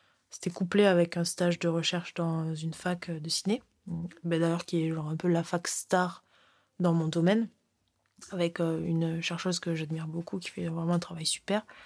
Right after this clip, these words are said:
que j'ai pu rencontrer. Donc ça, c'était vraiment trop cool. Et ça, ça avait,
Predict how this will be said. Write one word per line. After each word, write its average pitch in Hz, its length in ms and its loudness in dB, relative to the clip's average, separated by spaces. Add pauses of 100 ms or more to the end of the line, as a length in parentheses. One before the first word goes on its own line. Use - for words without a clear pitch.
(240)
que - 100 2
j'ai 180 80 6
pu 175 140 0
rencontrer. 180 440 2
Donc 165 180 2
ça, 165 80 -2
c'était 185 180 -8
vraiment 170 240 0
trop 170 200 -2
cool. 208 240 -2
Et 170 40 0
ça, 165 180 -2 (160)
ça 170 160 -2
avait, 156 400 -4